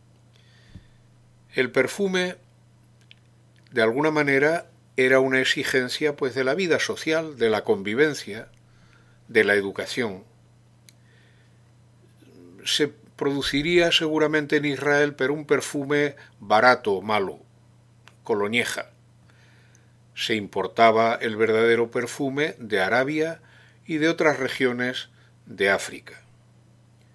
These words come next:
Se usaba puro, claro, puro era carísimo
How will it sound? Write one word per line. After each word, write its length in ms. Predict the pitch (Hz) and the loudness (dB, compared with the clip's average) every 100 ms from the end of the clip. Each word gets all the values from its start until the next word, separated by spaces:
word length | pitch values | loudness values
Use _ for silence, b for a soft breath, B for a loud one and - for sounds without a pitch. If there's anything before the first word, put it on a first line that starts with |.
| b b b b b _ _ - | b b b b b _ _ -6
Se 180 | - | -4
usaba 500 | 120 - 131 127 120 | -2 0 2 2 0
puro, 420 | - 160 143 190 - _ _ - - | 0 0 0 -2 -8 _ _ -20 -14
claro, 340 | - 110 107 | -4 -2 -2
puro 280 | - 110 113 | -4 0 2
era 220 | 113 117 117 | 4 2 2
carísimo 880 | 101 117 117 - 120 131 156 165 | -2 -2 -4 -6 -8 -8 -8 -10